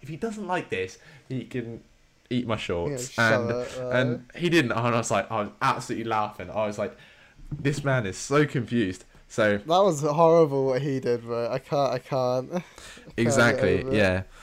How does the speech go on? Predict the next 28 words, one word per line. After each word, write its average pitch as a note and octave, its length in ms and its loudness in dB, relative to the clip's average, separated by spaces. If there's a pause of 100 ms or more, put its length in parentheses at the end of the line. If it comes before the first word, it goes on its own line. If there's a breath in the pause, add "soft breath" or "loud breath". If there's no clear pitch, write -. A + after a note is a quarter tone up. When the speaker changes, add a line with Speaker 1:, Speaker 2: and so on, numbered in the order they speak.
(400 loud breath)
Speaker 1:
And A#2 120 2
so B2+ 120 4
I C3 80 6
haven't, B2 420 2
I - 60 0
Speaker 2:
Ugh. G#2+ 200 6
Speaker 1:
obviously A2 400 0
haven't G2+ 180 0
worked G2 180 2
with F#2+ 100 -6
him G#2 140 -2
again. F#2 420 -2 (420 loud breath)
And F#2 140 2
I've F2 100 0
told, G2 380 4
and F#2 140 0
I've F#2 160 -2
told G2+ 180 4
a G2 60 0
lot F#2+ 120 6
of F2+ 80 0
other F#2 140 0
people G2+ 300 0
who F#2+ 100 2
I A2 160 6
know, F2+ 180 2
if F2 300 -2
they E2+ 220 0